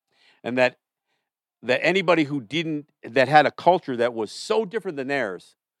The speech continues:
were either primitive and pro-, possibly not even quite human. And so that was a debate.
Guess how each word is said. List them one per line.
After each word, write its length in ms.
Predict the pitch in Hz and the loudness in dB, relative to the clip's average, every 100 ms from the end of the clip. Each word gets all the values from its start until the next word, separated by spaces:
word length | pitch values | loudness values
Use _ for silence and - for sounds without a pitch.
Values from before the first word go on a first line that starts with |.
| _ _ - | _ _ -8
were 140 | 107 | -4
either 220 | 135 117 | -4 -4
primitive 580 | 110 175 165 151 143 131 _ _ _ - | -2 -2 -2 -2 -2 -4 _ _ _ -14
and 200 | 123 - | -12 -8
pro-, 160 | 131 131 | -6 -6
possibly 360 | - 143 143 117 | -2 -2 -2 -8
not 240 | 110 110 | -6 -6
even 180 | 104 98 | -8 -16
quite 240 | 90 92 85 | -10 -8 -8
human. 280 | 87 73 _ _ _ _ _ _ _ _ | -16 -20 _ _ _ _ _ _ _ _
And 160 | 107 104 | -12 -2
so 80 | |
that 160 | 156 247 | 2 2
was 100 | 233 | 2
a 60 | 165 | -6
debate. 340 | 131 180 - | -6 -10 -12